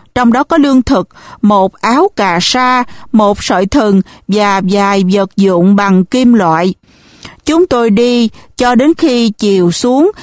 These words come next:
khi bóng tối lan dần, khiến sự di chuyển trên con đường mòn đầy lá trở nên khó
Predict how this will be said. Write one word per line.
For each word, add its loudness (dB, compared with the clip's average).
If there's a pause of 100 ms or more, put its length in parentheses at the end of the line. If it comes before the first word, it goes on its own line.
(200)
khi 2
bóng 2
tối 2
lan 2
dần, 0 (280)
khiến 2
sự 0
di 2
chuyển 2
trên 2
con 0
đường 2
mòn 2
đầy 2
lá 0 (400)
trở 0
nên 2
khó 0